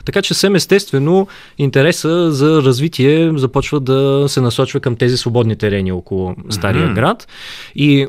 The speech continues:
Speaker 1: общо взето едно от първите неща, които се случват в тази част на София,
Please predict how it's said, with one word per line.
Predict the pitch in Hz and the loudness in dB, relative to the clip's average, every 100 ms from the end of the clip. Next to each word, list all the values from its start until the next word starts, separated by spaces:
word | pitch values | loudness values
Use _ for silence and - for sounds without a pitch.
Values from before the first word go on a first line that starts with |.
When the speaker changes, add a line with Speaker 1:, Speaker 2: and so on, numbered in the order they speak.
| - - | -6 -10
Speaker 1:
общо | 170 - | -8 -4
взето | 170 151 | -2 0
едно | 139 | 0
от | 147 - | 0 0
първите | 160 160 | 0 2
неща, | 120 - 110 | -2 0 -4
които | - 113 - 113 | -2 -4 -4 -8
се | - 107 98 95 95 - - | -4 -2 0 -2 -4 -8 -12
случват | - 120 117 107 | -6 -6 -4 -4
в | 95 92 | -4 -4
тази | 107 101 | -2 -2
част | 90 104 92 | -4 -4 -4
на | 95 | -2
София, | 127 139 - 107 135 | -2 -2 0 0 -2